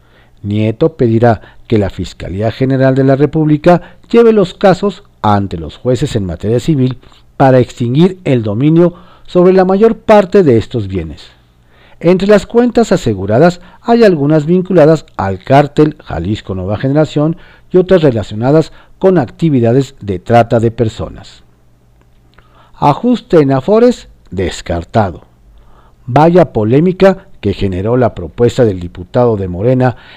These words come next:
Edelmiro Santiago Santos, quien presentó una iniciativa para que el Banco del Bienestar administre los fondos para el retiro actualmente en las Afores. Sin embargo,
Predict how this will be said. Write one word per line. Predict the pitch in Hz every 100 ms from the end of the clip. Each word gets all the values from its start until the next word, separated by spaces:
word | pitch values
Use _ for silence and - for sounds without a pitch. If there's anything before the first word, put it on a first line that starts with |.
| -
Edelmiro | 190 185 190 196 208 185
Santiago | 151 120 135 139 131
Santos, | 147 156 - - - - _ - _ -
quien | - 113 107
presentó | 98 95 - 90 135 147 - -
una | 214 208
iniciativa | 175 120 - 82 113 123 160 - - -
para | - 113 110
que | - 117 -
el | 117 101
Banco | 107 131 127 113 98
del | 90 90
Bienestar | 92 92 - 151 160 - - -
administre | 151 180 190 233 214 214 214 -
los | - 101 -
fondos | 135 143 147
para | - 110
el | 110
retiro | 151 - 175 170 170 - - _
actualmente | - 185 - 143 139 147 143 151 151 -
en | 117 107
las | 95 -
Afores. | - 127 113 85 - - - - - - - -
Sin | - 214
embargo, | 233 233 214 147 139